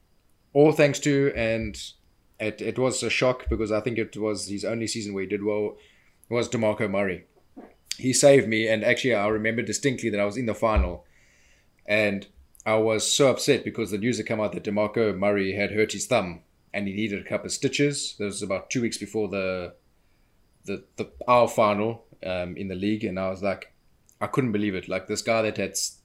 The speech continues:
saved my season from drafting a kicker first, a defense second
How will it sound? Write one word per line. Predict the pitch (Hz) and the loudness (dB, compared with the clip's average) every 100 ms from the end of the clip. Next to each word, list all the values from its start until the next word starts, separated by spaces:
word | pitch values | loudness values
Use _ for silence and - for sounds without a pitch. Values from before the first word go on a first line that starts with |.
| _ _ _ _ | _ _ _ _
saved | - 139 135 123 | -4 2 4 4
my | 113 | 2
season | - 117 107 | 2 -2 -2
from | 98 98 | -6 -2
drafting | 104 110 123 | 0 0 -2
a | 104 | -6
kicker | 110 104 | -8 -8
first, | - 98 95 - - | -6 -6 -6 -8 -12
a | |
defense | - 104 123 101 | -8 -4 -4 -4
second | 98 90 92 90 | -4 -6 -8 -10